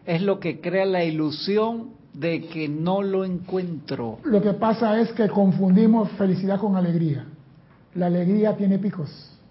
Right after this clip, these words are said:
Speaker 2: La felicidad es continua. Y Maestro Saint Germain dice, "La felicidad únicamente se consigue a través de la adoración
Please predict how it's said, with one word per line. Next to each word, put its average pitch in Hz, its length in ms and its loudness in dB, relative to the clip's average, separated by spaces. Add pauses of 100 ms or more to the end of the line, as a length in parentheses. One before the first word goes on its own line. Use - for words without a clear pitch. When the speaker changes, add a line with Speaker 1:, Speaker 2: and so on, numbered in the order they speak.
(640)
Speaker 2:
La 160 200 -4
felicidad 160 520 -4
es 160 120 -4
continua. 165 460 0
Y 147 60 2
Maestro 160 240 0
Saint 170 160 0
Germain 170 240 2
dice, 180 260 0 (280)
"La 165 160 -2
felicidad 170 560 -2 (340)
únicamente 208 840 2
se 165 120 -8
consigue 185 460 -2
a 165 180 -6
través 165 380 -2
de 170 100 -2
la 147 80 0
adoración 147 500 -4